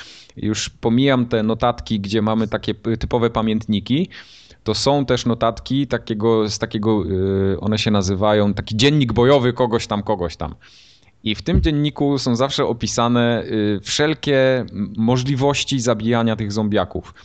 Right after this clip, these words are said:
I parę razy natknąłem się na to, że czytałem to i tak mówię, „Kurde, w sumie to rzeczywiście, tego nie spróbowałem”, nie? I podchodzę do, do gościa i się okazuje, że to działa. I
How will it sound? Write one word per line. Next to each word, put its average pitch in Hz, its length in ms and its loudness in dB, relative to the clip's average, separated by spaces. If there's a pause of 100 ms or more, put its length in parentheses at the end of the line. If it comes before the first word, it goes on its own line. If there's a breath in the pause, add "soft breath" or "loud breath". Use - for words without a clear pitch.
(200 loud breath)
I - 80 -6
parę 180 200 2
razy 160 220 2
natknąłem 139 400 -2
się 123 140 -2
na 98 140 0
to, 170 240 0 (400 loud breath)
że 117 340 2 (160)
czytałem 143 440 2
to 233 400 0 (320 soft breath)
i 151 100 0
tak - 280 -4 (260)
mówię, 143 420 -2
„Kurde, 160 340 2
w - 60 -10
sumie 381 240 0
to 359 100 0
rzeczywiście, 330 520 0
tego 247 200 0
nie 269 120 2
spróbowałem”, 208 720 2
nie? 202 140 2
I 311 60 -2 (180)
podchodzę 233 460 2
do, 190 180 0
do 165 120 2
gościa 214 320 0
i - 40 2
się 370 120 0
okazuje, 262 380 2
że 247 100 0
to 247 140 0
działa. 110 420 4
I 127 60 -2